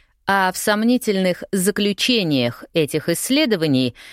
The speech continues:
человек видит непереносимость тех продуктов, что потреблялись им в течение последнего времени. Не мудрено, что иммунитет даёт ответ даже на рыбу или авокадо, если это была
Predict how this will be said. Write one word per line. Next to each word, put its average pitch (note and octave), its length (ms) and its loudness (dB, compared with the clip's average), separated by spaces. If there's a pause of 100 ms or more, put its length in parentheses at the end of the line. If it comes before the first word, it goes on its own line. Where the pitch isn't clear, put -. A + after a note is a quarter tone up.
(140)
человек C4 500 2
видит A#3+ 420 0
непереносимость A3+ 1200 0
тех - 260 0
продуктов, F#3 760 -2 (260)
что - 280 0
потреблялись A#3+ 760 0
им G#3 140 0
в - 80 -10
течение A3+ 500 0
последнего E3 640 0
времени. B2 460 0 (600)
Не G3+ 180 4
мудрено, F3+ 500 2
что D#3 320 0
иммунитет F3 920 0 (100)
даёт E3 540 0
ответ E3+ 480 0
даже E3+ 320 0
на D#3 260 2
рыбу F3+ 380 2
или F3 240 2
авокадо, E3 720 0 (400)
если E3 400 2
это D#3 160 -2
была D#3+ 340 0